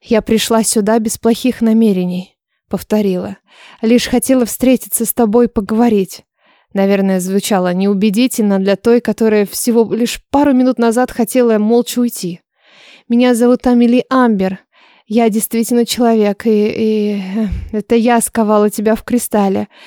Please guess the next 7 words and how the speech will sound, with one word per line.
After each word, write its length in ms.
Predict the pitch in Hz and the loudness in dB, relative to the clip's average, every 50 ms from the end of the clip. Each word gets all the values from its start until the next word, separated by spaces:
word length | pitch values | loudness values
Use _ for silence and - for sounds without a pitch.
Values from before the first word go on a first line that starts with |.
| - - - _ | -20 -20 -10 _
после 260 | - 240 240 - 254 220 | -2 0 0 0 -2 -4
чего 280 | - - 233 240 269 | -2 0 0 0 0
погрузила 600 | 254 - 226 196 220 233 214 196 226 247 240 233 | 0 -2 -2 0 2 0 2 2 2 2 4 4
на 160 | 226 226 220 | 4 4 2
дно 240 | 214 196 214 220 220 - | 2 2 2 0 0 0
озера». 600 | - 220 240 240 214 196 214 190 175 185 185 - _ _ _ _ _ _ _ _ _ _ _ - | 2 2 2 2 2 2 0 0 -2 -4 -8 -10 _ _ _ _ _ _ _ _ _ _ _ -4
Ранд 500 | 202 185 180 175 170 175 165 - - | 0 2 2 2 0 -2 -4 -10 -14